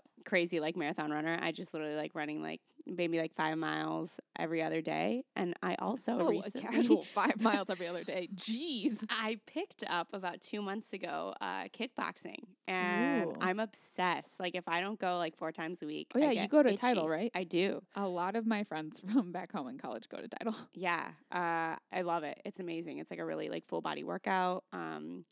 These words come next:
Speaker 1: I'm still trying to make my way into Ingrid's and Ray's CrossFit class.
Speaker 3: Oh my God, come do it.
Speaker 2: Yeah, I
Speaker 1: Uh,
Speaker 2: s-, somehow have started running, like, not on purpose, a class that is specifically comedians who do improv.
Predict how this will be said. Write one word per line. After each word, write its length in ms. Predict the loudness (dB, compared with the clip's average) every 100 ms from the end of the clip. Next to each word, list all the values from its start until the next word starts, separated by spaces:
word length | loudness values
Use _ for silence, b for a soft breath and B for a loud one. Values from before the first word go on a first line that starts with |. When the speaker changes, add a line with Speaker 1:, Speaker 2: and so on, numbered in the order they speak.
| B B _
Speaker 1:
I'm 100 | -8
still 260 | -6 -2 -2
trying 200 | 0 0
to 60 | 0
make 240 | 0 -2
my 140 | -2 2
way 400 | 4 4 4 2
into 240 | 0 -2
Ingrid's 460 | -4 -4 -4 -4 -2
and 180 | 0 4
Ray's 320 | 4 4 0
CrossFit 720 | -6 -2 -2 -2 0 0 0
class. 800 | -2 -2 0 2 2 2 2 -2 -2
Speaker 3:
Oh 80 | 0
my 80 |
God, 140 | 0 0
come 140 | -2 0
do 180 | 2
it. 240 | 2 2 4
Speaker 2:
Yeah, 220 | 4 4 2
I 240 | 2 4
Speaker 1:
Uh, 60 | 2
Speaker 2:
s-, 120 | -2 -6 -4
somehow 500 | 0 0 2 0 0
have 260 | 0 -4 -6 -12 -6
started 480 | 0 2 2 2 0
running, 320 | -2 -4 -4
like, 240 | -6 -10 -12
not 220 | -6 -4
on 160 | -2 -4
purpose, 520 | -6 0 2 2 0 -2
a 140 | 0
class 320 | 2 0 0
that 140 | -2 -2
is 100 | -2
specifically 640 | -6 -6 -6 -6 -2 -2
comedians 540 | -2 -6 -6 -6 -6 -6
who 100 | -2
do 200 | -2 -2
improv. 500 | -6 -6 -4 -4